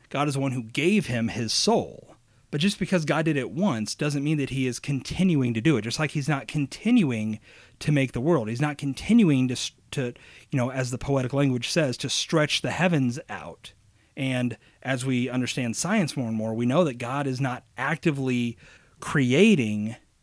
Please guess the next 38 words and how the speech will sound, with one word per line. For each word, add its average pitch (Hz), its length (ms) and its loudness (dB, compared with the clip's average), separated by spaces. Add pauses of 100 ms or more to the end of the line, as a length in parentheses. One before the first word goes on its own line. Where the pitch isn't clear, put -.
(120)
human 139 520 0
beings 117 400 0
in 127 80 -2
the 123 60 -2
same 120 220 -4
sense 143 260 -4
that 117 120 -8
he 117 120 -8
created 139 680 2
Adam 123 460 -2
from 123 180 -6
the 117 60 -4
dust 104 260 -8
of 107 60 -10
the 107 80 -12
ground, 127 280 -6
because 107 280 -10
we 117 100 -4
know 113 480 -2 (140)
how 120 180 -6
science 110 380 -6
works. 143 300 -4
We 117 80 -4
know 127 180 0
where 113 160 -4
babies 117 320 -2
come 92 180 -14
from. 98 320 -20 (680)
And 120 260 -2
if - 280 -6
you 117 80 -6
don't, 123 560 -2
uh, 65 680 -20 (460)
good 131 180 0
luck, 127 360 -2
I - 120 -10
guess. - 600 -8 (420)
But 139 340 -2